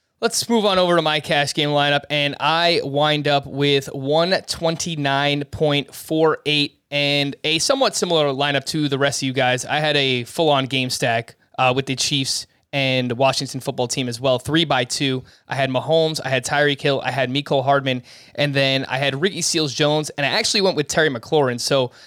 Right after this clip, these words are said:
see, you had D J Moore where you kinda spent up at that mid-tier, and I went with Terry McLaurin.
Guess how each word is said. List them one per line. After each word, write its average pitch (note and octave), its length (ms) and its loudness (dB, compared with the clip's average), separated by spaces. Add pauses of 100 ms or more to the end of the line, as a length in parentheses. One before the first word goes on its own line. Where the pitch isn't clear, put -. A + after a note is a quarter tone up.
(260)
see, G#3 200 0
you E3+ 200 2
had G3 160 0
D F3+ 160 0
J D#3+ 140 2
Moore D#3+ 280 2
where D3+ 80 0
you D3 140 -2
kinda D3+ 220 -2
spent D#3 280 -2
up D#3 140 0
at C3+ 80 -2
that C3 160 0
mid-tier, D3+ 540 0
and C3 120 -2
I D3+ 120 0
went D3+ 180 0
with C#3+ 140 2
Terry D3+ 200 2
McLaurin. B2+ 540 0